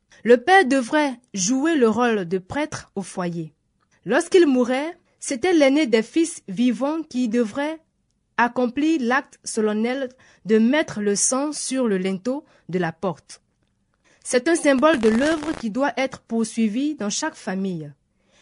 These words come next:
Les parents doivent réunir leurs enfants dans leur foyer et leur présenter le Christ comme leur Pâque.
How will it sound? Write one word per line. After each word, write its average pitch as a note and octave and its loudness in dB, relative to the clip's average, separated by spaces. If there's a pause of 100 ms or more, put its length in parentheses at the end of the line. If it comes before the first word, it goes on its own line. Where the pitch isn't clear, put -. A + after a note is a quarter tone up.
(140)
Les A3 0
parents C#4+ 2
doivent D4+ 0
réunir C4+ 2
leurs B3+ -6
enfants A#3 -6 (520)
dans A#3 4
leur D4 4
foyer C#4+ -2 (500)
et A#3+ 6
leur D#4 4
présenter C#4+ 0
le A#3 2
Christ D4+ -6
comme C4 0
leur G#3+ 0
Pâque. - -10